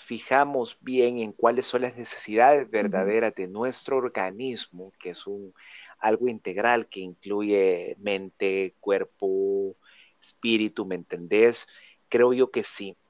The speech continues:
Speaker 1: Es
Speaker 2: Ujú.
Speaker 1: decir, yo creo que hay llamados de atención que tendríamos que tener en cuenta para, eh,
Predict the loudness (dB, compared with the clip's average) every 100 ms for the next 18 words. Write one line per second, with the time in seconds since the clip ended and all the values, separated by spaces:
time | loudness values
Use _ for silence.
0 | -8 -6 -6 -8 -6 -6 -6 -6 -4 -4
1 | -2 -2 0 0 2 0 0 -4 -8 -10
2 | -12 -4 -2 0 -4 -4 -4 -4 -12 -4
3 | -4 -2 -6 -12 -12 -12 -12 -12 -10 -10
4 | -12 -4 -2 -2 -4 -4 -4 _ -20 -20
5 | -20 _ 2 6 6 6 4 0 -4 -4
6 | -2 -2 -4 -6 -8